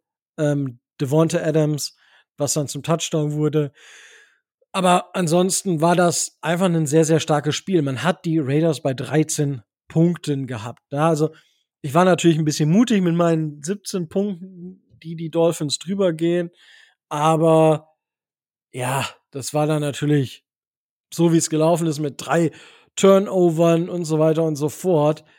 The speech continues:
äh, nicht anders möglich. Und man muss halt auch sagen,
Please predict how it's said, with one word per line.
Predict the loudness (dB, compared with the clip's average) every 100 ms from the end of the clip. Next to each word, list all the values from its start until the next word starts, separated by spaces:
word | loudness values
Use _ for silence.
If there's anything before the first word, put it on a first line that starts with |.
| _ _ _
äh, | -8 -4 -4
nicht | -2 -2 -2
anders | -4 -2
möglich. | 0 0 -2 -10 -10
Und | -6
man | -2
muss | 0 0
halt | 0
auch | -2
sagen, | -2 -2 -2 -6